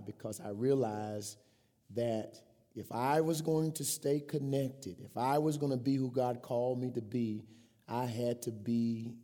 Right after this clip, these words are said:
in constant fellowship with the husbandman. And I had fallen short, but I'm so glad that even though I had fallen short, he was still there.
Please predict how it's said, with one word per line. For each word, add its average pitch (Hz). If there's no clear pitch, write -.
in 107
constant 123
fellowship 123
with 117
the 117
husbandman. 101
And 131
I 139
had 127
fallen 156
short, 139
but -
I'm 165
so 175
glad 147
that 139
even 170
though 147
I 147
had 139
fallen 147
short, 180
he 165
was 131
still 139
there. 131